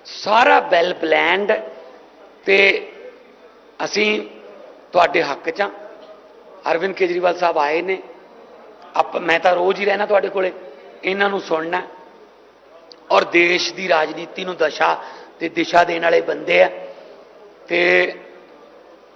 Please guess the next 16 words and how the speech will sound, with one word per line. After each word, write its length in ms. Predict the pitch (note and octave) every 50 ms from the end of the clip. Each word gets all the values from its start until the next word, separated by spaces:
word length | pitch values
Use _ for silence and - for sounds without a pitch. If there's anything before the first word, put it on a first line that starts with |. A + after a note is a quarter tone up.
| - - _ _ - - - - - - - - - - - - - - - -
ਬਸ 180 | - D#3+ D#3+ F#3
ਇਹੀ 180 | F3+ F3+ F#3 F3+
ਕਹੂੰਗਾ 300 | - F3 E3+ F3 F#3 F#3
ਤੁਹਾਨੂੰ 300 | F#3 E3+ F3 F3 E3 D#3 - - - - - - - - - -
ਕਿ 260 | D#3+ D#3 D#3 D#3 D3+
ਸਾਥ 360 | C#3+ - - D3 C#3+ D#3 D3+
ਦੇ 120 | - D#3
ਦਿਓ। 240 | D3+ F3 F3 F3+ F3+ - - - - - - - - - - - - - - - - - - - - - - - - - -
ਪਹਿਲਾਂ 260 | C#3+ D3+ E3+ F#3+ G#3+
ਹੀ 40 | G#3
ਸਾਥ 340 | G#3 F#3 E3+ E3+ E3+ - F3
ਹੋ 80 | F3
ਤੁਸੀਂ 180 | D#3+ F3 E3+ -
ਤਾਂ, 140 | - F3+ E3+ - - - - - - - - - - - - - - -
ਪਰ 100 | F3 E3+
ਐਤਕੀ 280 | F3 F3+ F3+ - -